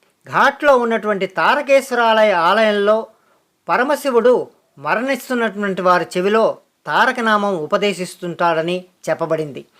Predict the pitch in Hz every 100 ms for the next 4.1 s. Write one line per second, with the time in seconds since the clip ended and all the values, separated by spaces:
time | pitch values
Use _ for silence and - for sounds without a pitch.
0 | _ _ _ _ 196 220 285 254 214 262
1 | 262 262 240 220 214 208 170 220 247 247
2 | 196 - 208 208 190 190 185 190 196 _
3 | - - _ - 190 269 269 254 226 233
4 | 143